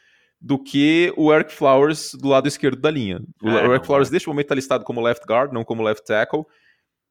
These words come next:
Speaker 1: Tem o Brandon Sheriff, que é um bom jogador, mas, cara, essa linha ofensiva já foi muito dominante e hoje é uma incógnita, viu?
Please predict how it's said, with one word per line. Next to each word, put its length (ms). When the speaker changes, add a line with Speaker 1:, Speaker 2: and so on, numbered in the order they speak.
Speaker 1:
Tem 240
o 40
Brandon 300
Sheriff, 300
que 60
é 40
um 40
bom 180
jogador, 560
mas, 460
cara, 220
essa 140
linha 120
ofensiva 320
já 80
foi 160
muito 220
dominante 560
e 20
hoje 220
é 20
uma 100
incógnita, 680
viu? 260